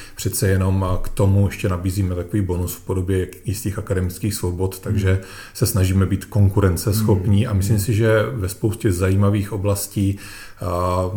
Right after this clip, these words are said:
Speaker 1: dokáží ti mladí šikovní lidé najít něco, co je bude motivovat,
Speaker 2: Hmm.
Speaker 1: eh, proto
Speaker 2: Hmm.
Speaker 1: zůstat tady na fakultě.
Speaker 2: Takže to vás vlastně i jakoby naplňuje, je to tím důvodem, proč vlastně působíte v akademickém prostředí a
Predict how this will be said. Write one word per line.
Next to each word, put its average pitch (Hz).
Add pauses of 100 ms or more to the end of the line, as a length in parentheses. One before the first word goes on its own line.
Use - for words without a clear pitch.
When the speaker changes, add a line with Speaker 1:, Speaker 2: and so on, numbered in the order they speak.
Speaker 1:
dokáží 95
ti -
mladí 90
šikovní 95
lidé 92
najít 92
něco, 90
co -
je 90
bude 92
motivovat, 90
Speaker 2:
Hmm. 98 (220)
Speaker 1:
eh, - (200)
proto 92
Speaker 2:
Hmm. 92
Speaker 1:
zůstat 87
tady 87
na 80
fakultě. - (140)
Speaker 2:
Takže 90
to 95
vás 98
vlastně 104 (400)
i 95
jakoby 95
naplňuje, 101
je 95
to 98
tím 95
důvodem, 98
proč 98
vlastně 98
působíte 98
v -
akademickém 95
prostředí 95
a 92